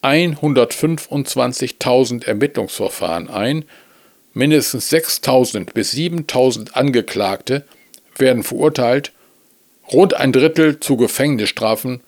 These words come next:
von mehr als neun Monaten, die ausdrücklich nicht zur Bewährung ausgesetzt werden.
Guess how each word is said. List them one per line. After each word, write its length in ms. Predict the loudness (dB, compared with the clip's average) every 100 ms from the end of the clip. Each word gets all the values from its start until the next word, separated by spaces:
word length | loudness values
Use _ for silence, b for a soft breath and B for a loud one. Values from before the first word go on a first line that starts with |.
| _
von 260 | -2 -2 2
mehr 260 | 2 2
als 300 | 0 -2 -6 _
neun 440 | -6 0 0 -2 -8
Monaten, 640 | -4 -2 0 -2 -4 -8 -10 b b -8
die 100 | 0
ausdrücklich 640 | 4 4 2 -2 -2 -2
nicht 560 | 2 4 4 -2 -8 -14 b b b b b b b b _
zur 260 | -4 0
Bewährung 600 | 0 0 2 2 2 -2 -4
ausgesetzt 640 | -6 -6 -4 -4 -4 -2
werden. 380 | 2 2 0 -6